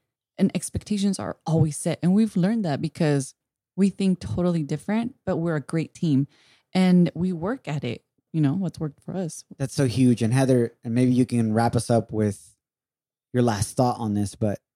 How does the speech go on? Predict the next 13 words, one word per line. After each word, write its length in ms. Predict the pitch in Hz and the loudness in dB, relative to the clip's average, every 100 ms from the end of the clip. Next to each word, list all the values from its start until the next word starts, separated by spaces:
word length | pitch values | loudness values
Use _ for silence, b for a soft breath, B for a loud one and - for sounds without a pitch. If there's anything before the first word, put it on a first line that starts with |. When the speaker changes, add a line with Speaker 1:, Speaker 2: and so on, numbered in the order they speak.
| _ _ - | _ _ 0
Speaker 2:
I 80 | 131 | 2
wanna 160 | 147 | 4
commend 440 | 147 127 120 127 120 | 4 4 6 6 4
Letty 360 | 120 - 120 | 4 4 4
for 220 | 127 120 104 | 4 2 2
being 280 | 113 110 | 2 2
brave 240 | 98 113 110 | 4 4 4
enough 160 | 110 | 2
to 100 | 104 | 0
talk 200 | 107 110 104 | 0 0 2
about 160 | 107 | 0
her 60 | 101 | 0
situation. 720 | - 104 98 92 87 98 92 | -4 -4 -2 -2 -4 -8 -10